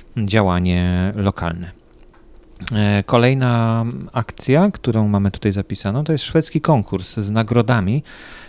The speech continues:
dla wikipedystów. No i tutaj właśnie taka różnica jest, e,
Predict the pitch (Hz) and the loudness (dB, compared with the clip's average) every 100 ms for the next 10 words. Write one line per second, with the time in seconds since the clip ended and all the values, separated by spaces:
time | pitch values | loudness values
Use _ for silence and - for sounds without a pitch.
0 | - 107 104 104 120 120 107 87 - - | -8 -2 -2 -2 -2 0 0 -2 -6 -16
1 | - 107 123 143 - - 180 170 160 160 | -12 -6 -4 -4 -4 0 0 0 -2 -2
2 | 143 131 131 131 123 117 131 - 131 113 | -2 -2 -4 -2 0 0 -2 -2 -2 0
3 | 110 110 - | -2 -4 -14